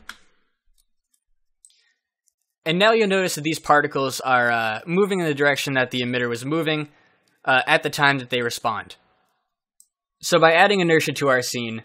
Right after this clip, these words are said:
the motion is gonna feel more natural. So, all right, so, uh, I can just take this, uh, first emitter that we don't need anymore, and I could either delete it or I could just click here and, uh, remove its connection. It's pretty cool in case I ever wanna use it again.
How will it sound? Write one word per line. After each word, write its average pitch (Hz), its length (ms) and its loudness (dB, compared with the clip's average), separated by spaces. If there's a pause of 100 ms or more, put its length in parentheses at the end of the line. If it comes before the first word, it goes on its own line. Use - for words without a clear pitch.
the 135 80 -6
motion 160 320 2
is 135 120 -6
gonna 135 140 -4
feel 127 180 -6
more 120 160 -6
natural. 101 520 -10 (1600)
So, 180 160 0
all 135 140 6
right, 160 260 4
so, 139 280 4
uh, 117 340 4
I 156 140 4
can 151 160 -2
just 139 200 -2
take 151 200 -2
this, 135 320 0
uh, 117 180 2
first 160 300 2
emitter 131 320 0
that 123 80 -2
we 120 80 -4
don't 120 180 -2
need 117 160 -4
anymore, 113 560 -6
and 117 260 -6
I 120 120 -4
could 123 120 -6
either 120 200 -4
delete 160 340 0
it 226 180 2 (200)
or 147 180 6
I 139 80 4
could 123 120 -6
just 120 180 -6
click - 180 -6
here 151 420 0
and, 123 280 -4
uh, 117 100 0
remove 123 360 -2
its 120 120 -6
connection. 127 600 -6
It's 139 160 -10
pretty 135 180 -2
cool 127 240 -6
in 123 80 -10
case 120 240 -8
I 120 100 -6
ever 117 140 -8
wanna 110 180 -10
use 110 240 -12
it 110 80 -14
again. 117 320 -10